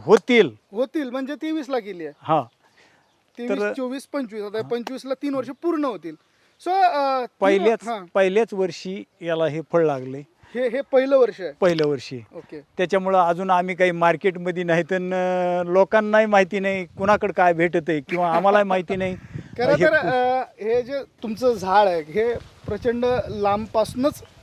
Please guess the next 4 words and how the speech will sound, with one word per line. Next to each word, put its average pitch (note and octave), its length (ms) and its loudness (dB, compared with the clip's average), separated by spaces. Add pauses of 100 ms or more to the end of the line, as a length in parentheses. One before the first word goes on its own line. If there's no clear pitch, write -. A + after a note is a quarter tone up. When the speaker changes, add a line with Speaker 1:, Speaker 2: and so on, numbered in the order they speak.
(600)
Speaker 2:
अ, F3+ 300 -4
दिसतं A3 400 2 (540)
आणि G3 240 -8 (520)
याबद्दल A3 460 0